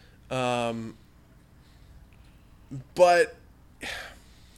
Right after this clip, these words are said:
see, so, like, there, there's a lot of, there's a lot of systems that also kind of feel like they are handcuffing you more so than they are,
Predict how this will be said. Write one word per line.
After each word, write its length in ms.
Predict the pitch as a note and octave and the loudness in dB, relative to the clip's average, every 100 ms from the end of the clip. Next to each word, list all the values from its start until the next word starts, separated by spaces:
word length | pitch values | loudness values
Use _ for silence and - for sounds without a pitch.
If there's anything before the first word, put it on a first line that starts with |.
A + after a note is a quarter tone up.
| - - - - - | -12 -12 -16 -16 -8
see, 300 | - C#4 C4 | 2 6 6
so, 420 | G3+ G#3 C4 A#3+ G3 | 4 6 8 6 6
like, 240 | G#3 G#3 | 2 2
there, 240 | G3 A#3 B3+ | 4 4 4
there's 240 | B3+ B3+ | 0 0
a 40 | |
lot 200 | D4 F4+ | 4 6
of, 80 | C#4 | 6
there's 180 | A3+ G#3+ | 2 2
a 40 | |
lot 120 | C#4+ E4+ | 2 2
of 100 | - | 2
systems 500 | - F#3 G#3+ G#3+ F3+ | 2 4 4 4 6
that 120 | D#3 | 4
also 300 | D#3+ F#3+ E3 | 4 2 0
kind 260 | F#3+ E3+ | 2 2
of 140 | D3+ C#3+ | 2 0
feel 280 | - D#3+ D3+ | -2 2 4
like 280 | C#3 C3+ | 4 2
they 120 | C3 B2 | 2 0
are 140 | A2 | 0
handcuffing 880 | - - F#3 G3 F#3 - C3 C3+ B2+ | -4 -4 -4 -4 -4 -2 -2 -2 -6
you 440 | A#2+ A#2+ A2+ A2+ - - - - - | -4 -4 -4 -8 -12 -20 -20 -18 -6
more 360 | C#3 D#3+ E3+ | -2 2 4
so 340 | D#3+ - E3 D#3+ | 2 2 4 4
than 240 | D3 C#3+ | 2 2
they 180 | C#3 C#3 | 4 4
are, 580 | C3 B2 A#2+ A#2 A#2 | 4 4 2 0 -2